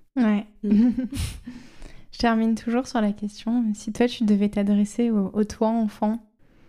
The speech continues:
Speaker 1: qui au moment où il, où il apprend, je-, bon, alors t'as commencé très jeune, mais peut-être au, dans, dans l'enfance, quand t'es, euh, dans tes, tes premiers, tu commences tes trois instruments, tu suis tes cours à distance.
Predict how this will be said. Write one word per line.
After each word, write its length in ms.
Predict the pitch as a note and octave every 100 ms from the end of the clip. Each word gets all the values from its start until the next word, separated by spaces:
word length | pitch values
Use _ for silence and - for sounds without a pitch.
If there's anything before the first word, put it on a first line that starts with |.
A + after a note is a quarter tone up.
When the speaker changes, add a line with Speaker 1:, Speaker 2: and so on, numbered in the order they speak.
| - - -
Speaker 1:
qui 220 | - A3
au 60 | G#3+
moment 380 | G#3 G#3+ A3+
où 60 | A3+
il, 340 | G3+ G3 G3+ G3+ C#4
où 80 | G#3
il 120 | G3
apprend, 520 | G3 - G3+ G3+ G#3+
je-, 120 | G#3 G3+ F#3+ - - - - - -
bon, 160 | F3+ E3
alors 180 | F3+ G3
t'as 140 | G3+
commencé 400 | G3+ F#3+ G3 -
très 240 | - - G3+
jeune, 240 | G3+ G3+
mais 100 | G3
peut-être 440 | F#3+ G#3 G#3 -
au, 260 | G3+ G3 F#3+ G3+ - -
dans, 280 | G3+ G3 F3+
dans 200 | G#3 G3+
l'enfance, 480 | G3+ G3 G3+ G#3+ -
quand 180 | G3
t'es, 360 | G3+ - F#3+ F#3
euh, 40 |
dans 160 | F#3+ F#3+
tes, 340 | G3 F#3 F#3 -
tes 80 | -
premiers, 420 | - G3+ G3 G3+
tu 120 | -
commences 340 | - F#3+ G3 G3+
tes 100 | G3+
trois 280 | - F#3+
instruments, 560 | F#3+ F#3+ - G3 G3+ G#3+
tu 160 | G#3 G3+
suis 180 | -
tes 140 | F#3+ F#3+
cours 180 | - G3
à 100 | G3
distance. 520 | - - G#3 B3